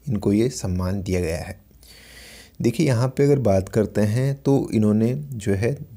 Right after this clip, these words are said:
द्वितीय विश्व युद्ध में जासूसी की थी, एक जासूस थी ये, और ब्रिटेन के अंदर जो है इन्होंने ब्रिटेन की तरफ से एक मिशन शुरू किया था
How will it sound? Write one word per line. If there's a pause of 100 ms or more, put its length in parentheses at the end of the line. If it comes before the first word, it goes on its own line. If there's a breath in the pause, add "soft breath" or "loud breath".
(100)
द्वितीय
विश्व
युद्ध
में
जासूसी
की
थी, (300)
एक
जासूस (120)
थी
ये, (420 loud breath)
और
ब्रिटेन (140)
के
अंदर
जो
है (160)
इन्होंने
ब्रिटेन
की
तरफ
से (460 loud breath)
एक
मिशन
शुरू
किया
था